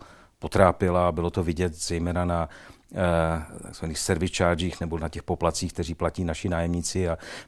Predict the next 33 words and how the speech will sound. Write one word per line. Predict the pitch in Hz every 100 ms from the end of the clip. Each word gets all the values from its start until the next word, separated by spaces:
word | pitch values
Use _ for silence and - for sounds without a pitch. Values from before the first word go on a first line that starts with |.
| -
my |
jsme | - 87
bohužel | 80 82 80 87
jim | 82
tam | 87 82
museli | 80 95 90 85 - - -
fakturovat | - 98 85 101 95 92 87
ty | 98
velké, | 87 87 - 92 90 - - - -
eh, | 85 85 85
vel-, | 82 87 92
vysoké, | 92 - 92 95 87
vysoké | 85 - 82 92
ceny | - 95 92 85 - - -
za | 85 85
energii, | 87 87 82 85 87
takže | 87 85 90
tady | 85 87
dojde | 85 82 85
k |
zlepšení, | 82 80 - 87 85
dojde | 82 80
k | 82
uvolnění | 78 82 82 82 82 78 - - - -
a | 82 78
nebudou | 82 78 82
tak | 82 85
zatížení, | 82 78 87 82 85 82 -
už | -
tak | 87
zatížení | 76 78 87 80 82 80
cenami | - 85 85 80
energií | 80 80 78 87